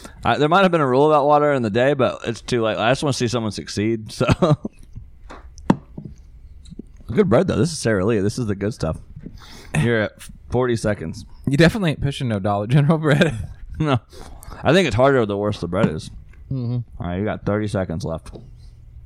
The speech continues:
Speaker 1: Joey's making good time. He chews faster than me and Dusty.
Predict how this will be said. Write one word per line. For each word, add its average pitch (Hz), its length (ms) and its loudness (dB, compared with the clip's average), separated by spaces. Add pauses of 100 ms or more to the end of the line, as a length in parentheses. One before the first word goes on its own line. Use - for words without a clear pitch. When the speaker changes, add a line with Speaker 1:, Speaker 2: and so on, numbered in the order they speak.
(920)
Speaker 1:
Joey's 139 260 0
making 165 180 -4
good 143 120 -2
time. 117 220 2
He 147 60 2
chews 165 280 -2
faster 95 360 -2
than 101 160 -2
me 101 100 -4
and 95 120 -4
Dusty. 98 320 -4